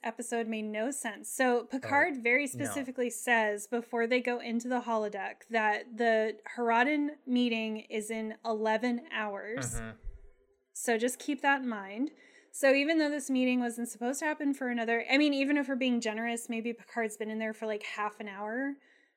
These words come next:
Speaker 1: but still, he should have, like, ten or more hours left. The Harada suddenly send a message to the Enterprise saying they're ready to hear the greeting in their language and are super pissed when Riker responds since he is not the captain.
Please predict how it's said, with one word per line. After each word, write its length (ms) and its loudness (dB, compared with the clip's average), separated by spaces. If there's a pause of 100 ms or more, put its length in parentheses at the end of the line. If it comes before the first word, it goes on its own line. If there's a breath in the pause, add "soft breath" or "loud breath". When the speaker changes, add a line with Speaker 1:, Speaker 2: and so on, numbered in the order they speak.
(160 soft breath)
Speaker 1:
but 160 -2
still, 380 4
he 160 2
should 180 0
have, 200 0
like, 200 -2
ten 300 -2
or 80 -2
more 240 -4
hours 560 -4
left. 500 -4 (560 soft breath)
The 60 0
Harada 520 4
suddenly 600 2
send 380 2
a 40 4
message 440 0
to 80 -6
the 100 -2
Enterprise 640 0
saying 200 -4
they're 120 -2
ready 280 0
to 100 0
hear 220 2
the 100 -6
greeting 300 -2
in 80 -4
their 160 -4
language 600 0
and 120 -8
are 160 -4
super 520 -2
pissed 460 -2
when 140 -4
Riker 260 -4
responds 640 -8
since 300 -10
he 220 -2
is 140 -4
not 200 -6
the 60 -12
captain. 640 -12